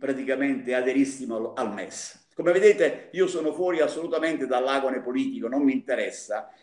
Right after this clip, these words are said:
Eh, devo dare un contributo di pensiero. Posso anche essere d'accordo sul mes, ecco, però sostanzialmente le conseguenze,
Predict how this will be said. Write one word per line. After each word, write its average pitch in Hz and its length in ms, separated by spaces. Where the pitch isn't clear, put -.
Eh, 135 240
devo 156 480
dare 160 320
un 151 160
contributo 175 760
di 160 420
pensiero. 165 920
Posso 196 340
anche 226 260
essere 190 260
d'accordo 180 540
sul 135 200
mes, 107 500
ecco, - 480
però 196 580
sostanzialmente 139 920
le 143 140
conseguenze, 170 1200